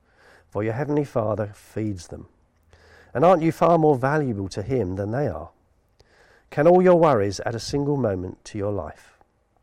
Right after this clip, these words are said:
And why worry about your clothing? Look at the lilies of the field and how they grow. They don't work or make their clothings.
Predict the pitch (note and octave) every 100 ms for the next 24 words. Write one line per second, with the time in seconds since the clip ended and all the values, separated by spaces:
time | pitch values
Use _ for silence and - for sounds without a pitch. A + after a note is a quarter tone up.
0 | _ _ _ _ - - - - D3+ F3
1 | E3+ F#3+ C#3+ B2+ A#2+ C3 - F3 D#3 G#2
2 | F2+ D#3+ F#3+ - D#3+ E3 E3+ E3+ D#3+ D3+
3 | - D3+ A2 G2 F2+ F#2 C#3 C#3 C#3 A2
4 | F#2+ E2+ - - - - B2 D#3+ C3+ E3+
5 | F3+ F3+ D#3+ C#3+ D#3 - C#3+ - A2+ G2+
6 | F2+ F2+ E2+